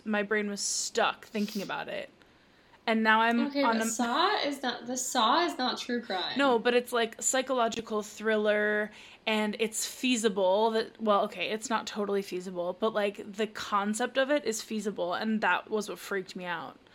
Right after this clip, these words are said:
Speaker 1: I couldn't do it.
Speaker 2: Okay.
Speaker 1: And, okay, but I was tricked into watching it. Can I tell you that story really fast?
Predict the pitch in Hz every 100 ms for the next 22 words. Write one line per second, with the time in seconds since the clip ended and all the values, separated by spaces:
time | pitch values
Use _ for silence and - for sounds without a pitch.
0 | - - - 214 214 240 214 208 190 165
1 | - - - - - 196 196 - 262 294
2 | 240 233 233 - - 220 214 208 214 220
3 | 233 - 247 240 220 202 185 180 180 190
4 | 175 175 - - 220 220 - 196 190 196
5 | - - 180 190 185 185 180 196 175 165
6 | 196 220 -